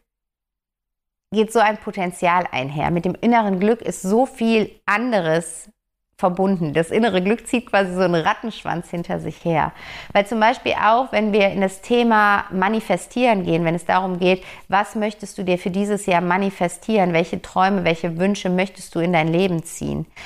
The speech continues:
so ist es einfach um ein Vielfaches schwieriger, dies zu manifestieren, wenn du nicht in innerem Glück bist. Deswegen ist eigentlich das innere Glück der Ausgangspunkt von allem, was danach kommt. Und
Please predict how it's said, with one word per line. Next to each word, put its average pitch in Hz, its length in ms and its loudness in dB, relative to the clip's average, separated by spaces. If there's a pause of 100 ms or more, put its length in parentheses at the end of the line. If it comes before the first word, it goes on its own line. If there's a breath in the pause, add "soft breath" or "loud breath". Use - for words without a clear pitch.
(240 loud breath)
so 208 600 2
ist 254 280 -2
es - 140 -10 (480)
einfach 214 420 0
um 220 100 -6
ein 208 200 -2
Vielfaches 330 1000 0
schwieriger, 208 840 2 (280 loud breath)
dies 233 460 0
zu 240 100 -2
manifestieren, 220 840 2
wenn 220 180 4
du 233 80 2
nicht 226 380 2
in 208 200 0
innerem 220 400 4
Glück 233 280 0
bist. - 420 -12 (360 loud breath)
Deswegen 269 380 2
ist 240 160 -2
eigentlich 247 800 -4
das 202 300 -6
innere 294 540 2
Glück 262 300 4 (600)
der 202 240 2
Ausgangspunkt 196 800 0
von 180 260 -2
allem, 247 340 0
was 214 200 -2
danach 196 520 0
kommt. - 520 -10
Und - 320 -2